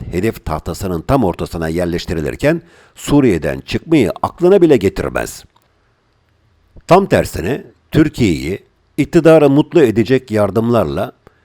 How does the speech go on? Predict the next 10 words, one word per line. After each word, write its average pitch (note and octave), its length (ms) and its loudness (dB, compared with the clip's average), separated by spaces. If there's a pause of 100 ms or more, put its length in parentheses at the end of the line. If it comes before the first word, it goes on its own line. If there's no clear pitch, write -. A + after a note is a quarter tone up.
(280)
P A#2+ 100 4
Y F3 220 6
D'nin F3 300 4
varlığına B2+ 460 4
razı A#2+ 280 4
etmek E2 280 -2
ister. - 280 -6 (640)
Bu A2+ 180 4
arada F2+ 300 -2
muhtemelen E2 680 -6